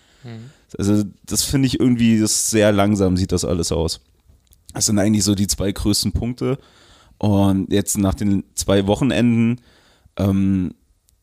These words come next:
Speaker 2: hat er auch so ein paar Sachen gehabt, wo ich denke, ja, okay, kannst du drüber diskutieren, aber wo ich auch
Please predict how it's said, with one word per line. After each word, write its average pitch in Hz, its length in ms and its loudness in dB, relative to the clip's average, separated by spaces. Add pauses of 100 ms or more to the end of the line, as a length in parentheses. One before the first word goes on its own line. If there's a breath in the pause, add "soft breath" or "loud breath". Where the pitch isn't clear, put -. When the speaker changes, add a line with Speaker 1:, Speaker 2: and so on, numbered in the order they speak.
Speaker 2:
hat 107 120 -8
er 104 100 4
auch 98 120 2
so 110 100 0
ein 101 80 2
paar 98 200 -6
Sachen 98 260 -6
gehabt, 98 340 -2
wo 98 80 2
ich 101 100 -2
denke, 98 260 0
ja, 98 180 4
okay, 107 760 2 (260)
kannst - 280 -6
du 98 40 -12
drüber 101 260 0
diskutieren, 104 640 0
aber 95 240 2
wo 98 100 4
ich 95 140 -2
auch 92 100 -4